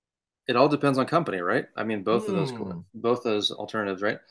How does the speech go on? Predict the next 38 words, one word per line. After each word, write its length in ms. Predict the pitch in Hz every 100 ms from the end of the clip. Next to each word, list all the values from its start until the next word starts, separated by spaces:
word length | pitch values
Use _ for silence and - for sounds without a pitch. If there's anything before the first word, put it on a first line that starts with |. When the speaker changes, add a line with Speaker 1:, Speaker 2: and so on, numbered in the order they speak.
| _ _ -
Speaker 1:
Um, 500 | 120 123 123 123 117 _ _ - - - _ _ - - _ _ -
I'm 160 | 135
not, 320 | 151 151 147
um, 300 | 127 117 104 -
I 60 |
mean, 80 | 117
I'm 100 | 101
a 20 |
straight 180 | 98 104
edge 120 | 95 -
guy, 180 | 101
so 380 | 117 - 101 -
I'm 180 | 104 110
not 300 | 117 120 -
really 380 | 113 113 113 107
into 300 | 110 131 143
the, 520 | 135 131 127 123 120 110
the 120 | 120
drinking 420 | 113 131 139 135
side 320 | - 139 143
of 40 | 139
the 100 | 139
party. 380 | 147 151 160
Speaker 2:
Fair. 120 | 160 120
Speaker 1:
Now, 160 | 117
if 100 | 110
it's 100 | -
a 40 | 117
party, 360 | - 139 143 143
if 140 | 135
it's 80 | 127
a 40 |
party 380 | 123 143 156 156
where 220 | 131 123
we're, 440 | 117 127 131 131 127 _ _ _ _ _ _ _ -
we're 140 | 120 120
together, 760 | 123 113 117 120 120 120 - _ _ _ -
um, 420 | 110 107 107 -